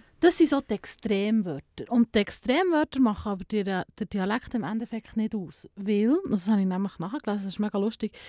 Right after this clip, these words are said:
die Extremwörter sind auch immer mehr am, am ein bisschen verloren gehen. Ein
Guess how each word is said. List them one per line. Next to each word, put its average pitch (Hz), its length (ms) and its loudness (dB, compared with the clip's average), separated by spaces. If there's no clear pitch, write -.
die 214 60 4
Extremwörter 240 640 4
sind 226 180 2
auch - 140 0
immer 233 240 6
mehr 214 380 4
am, 190 280 -2
am 196 140 -2
ein 190 40 -2
bisschen 214 220 -4
verloren 190 520 -6
gehen. 165 260 -10
Ein 254 100 0